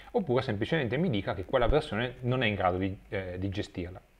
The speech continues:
Eh, poi specifica alcune informazioni aggiuntive, ad esempio il tipo di contenuti che è in grado di gestire,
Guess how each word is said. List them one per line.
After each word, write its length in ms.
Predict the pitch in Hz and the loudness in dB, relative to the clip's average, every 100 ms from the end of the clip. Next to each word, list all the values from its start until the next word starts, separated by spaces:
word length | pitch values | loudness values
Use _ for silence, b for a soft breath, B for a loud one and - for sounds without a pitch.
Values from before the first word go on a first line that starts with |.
| _ B B B B B B B | _ B B B B B B B
Eh, 160 | - - - | -8 -8 6
poi 180 | 185 | 6
specifica 840 | - - 165 185 - 131 104 92 - | 8 4 4 4 2 2 0 -2 4
alcune 500 | 113 110 - 156 123 | 4 4 4 4 4
informazioni 500 | - 110 110 135 107 | 2 0 -2 -2 -2
aggiuntive, 580 | 95 220 - 143 135 104 | 2 0 2 0 2 2
ad 80 | |
esempio 440 | 98 107 107 101 104 | 2 0 0 -2 -2
il 120 | 104 | -2
tipo 320 | 143 143 135 | -2 2 2
di 220 | 113 123 | 2 -2
contenuti 640 | - 120 - 123 175 185 107 | -2 -2 2 2 2 2 -2
che 100 | 104 | -4
è 40 | |
in 60 | 104 | -4
grado 220 | 110 104 | -2 0
di 100 | 92 | 0
gestire, 680 | 127 165 - 95 110 190 | -2 -2 -2 0 2 0